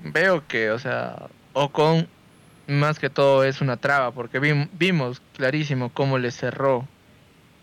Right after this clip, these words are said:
a este, le cerró la visibilidad a Alonso para,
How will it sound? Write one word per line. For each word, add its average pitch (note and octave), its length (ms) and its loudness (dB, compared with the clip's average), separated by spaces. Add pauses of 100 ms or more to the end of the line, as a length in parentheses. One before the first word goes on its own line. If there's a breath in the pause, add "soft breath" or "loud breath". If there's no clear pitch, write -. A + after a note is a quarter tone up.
(380)
a B2 300 4
este, B2+ 320 -2
le A#2+ 180 -4
cerró B2+ 280 -2
la C3+ 100 2
visibilidad B2+ 640 0
a A#2 120 0
Alonso C3 440 0
para, A2+ 500 0